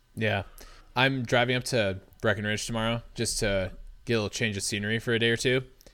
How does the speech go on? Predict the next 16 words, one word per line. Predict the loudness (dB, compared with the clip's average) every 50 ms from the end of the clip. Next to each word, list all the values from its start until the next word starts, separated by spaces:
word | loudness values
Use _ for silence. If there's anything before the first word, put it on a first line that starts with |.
| _ _ _ _ -2
And | 0 2 2 2 0 0 0
I | 0
was | -2 -2 -4
thinking, | -4 -4 -4 -4 -4
I | -6
was | -8
like, | -10 -12 -10
"What | -10 -8
am | -6
I | -6
gonna | -6 -6 -8 -8 -8
listen | -8 -8 -8 -8 -8
to | -8 -10 -12 -14
in | -16
the | -18
car?" | -20 -20 -14 -12 -10 -10 -12 -12 -16